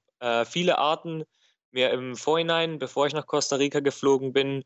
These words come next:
auch, äh, rausgeschrieben, mich speziell auf die Arten vorbereitet, wo ich die finden werde und mir sozusagen so Favorites angelegt. Und, ähm, ich habe es auch geschafft, fast alle meiner Favorites, so,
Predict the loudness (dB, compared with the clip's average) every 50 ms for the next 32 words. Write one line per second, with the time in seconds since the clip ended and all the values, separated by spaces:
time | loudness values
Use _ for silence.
0 | _ -20 -20 -20 _ _ _ 0 2 2 2 0 -2 -6 -2 0 0 2 2 2
1 | 2 0 0 -2 -2 -2 -2 -2 0 0 0 0 -2 -2 -2 -2 -2 -2 -2 -4
2 | 0 2 2 2 2 2 0 -2 -2 -2 0 0 0 0 -2 -4 -8 -6 0 0
3 | 0 2 0 0 0 2 2 2 2 0 -2 -6 -6 -4 -2 -2 -2 -2 -6 -10
4 | -6 -4 -4 -4 -4 -4 -4 -2 2 2 2 2 4 2 2 2 0 -4 _ _
5 | -20 -20 -20 _ _ _ -8 -6 -2 -2 0 0 2 0 0 0 0 0 0 -2
6 | -4 -6 -2 0 2 2 2 2 0 -2 -2 -2 -2 -2 -2 -2 -2 -2 -2 0
7 | 0 0 0 -2 -4 -12 -20 -12 -4 0 0 0 0 -2 -6 -6 -4 0 2 2
8 | 2 2 0 -2 -4 -2 -2 -2 -2 -2 -4 -4 -4 -2 -2 0 0 -2 -4 -8
9 | -8 -4 -4 -4 -4 -4 -6 -4 -2 0 0 0 0 -2 -4 -6 -6 -6 -6 -4
10 | -2 0 0 2 2 2 2 0 0 -2 -8 -4 0 0 2 2 2 0 -2 -4